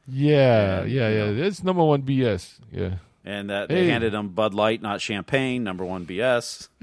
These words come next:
Speaker 2: <laughs>
Speaker 1: That, that pre-, press conference, man. Hey, Joe. <laughs> Get in. What do you say about Joe?
Speaker 2: Come on, Joe.
Speaker 1: Joe Smith?
Speaker 2: Let's go.
Speaker 1: Come on, Joe. Let's go. Joe Smith.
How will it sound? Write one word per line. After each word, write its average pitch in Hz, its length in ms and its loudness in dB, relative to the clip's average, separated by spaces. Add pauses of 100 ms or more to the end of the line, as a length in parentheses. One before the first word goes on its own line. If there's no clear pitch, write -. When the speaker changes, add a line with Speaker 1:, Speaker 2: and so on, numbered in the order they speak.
(180)
Speaker 2:
<laughs> - 80 -4 (2250)
Speaker 1:
That, 139 240 2
that 143 260 0
pre-, 139 220 0 (160)
press 104 180 4
conference, 82 400 -2
man. 82 300 -6 (200)
Hey, 143 160 -2
Joe. 127 440 6 (300)
<laughs> - 500 -12
Get 180 180 0
in. 143 200 -2 (500)
What 127 140 2
do 135 40 2
you 131 80 2
say 127 260 2
about 123 260 4
Joe? 120 300 4 (340)
Speaker 2:
Come 214 100 -2
on, 180 80 0
Joe. 160 160 6
Speaker 1:
Joe 117 40 6
Smith? 123 220 0
Speaker 2:
Let's 123 100 2
go. 123 200 -2 (460)
Speaker 1:
Come 160 160 -4
on, 139 160 2
Joe. 160 160 8
Let's 160 220 4
go. 147 300 6 (1160)
Joe 90 200 -2
Smith. 85 460 -4